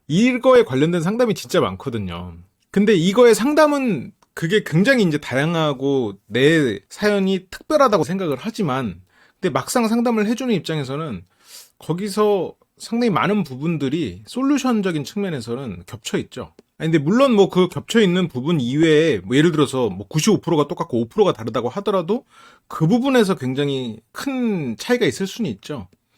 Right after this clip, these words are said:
뭐 인간하고 원숭이도 별로 차이 없으니까, 유전자로 따지면.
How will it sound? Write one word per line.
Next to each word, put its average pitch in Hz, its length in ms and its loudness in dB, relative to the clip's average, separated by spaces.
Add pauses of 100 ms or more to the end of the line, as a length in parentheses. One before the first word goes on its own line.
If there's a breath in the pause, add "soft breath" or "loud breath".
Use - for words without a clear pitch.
(360)
뭐 127 140 0
인간하고 214 500 4
원숭이도 151 460 0
별로 135 200 -4
차이 - 160 -6
없으니까, 110 560 -8
유전자로 117 380 -4
따지면. 113 520 -8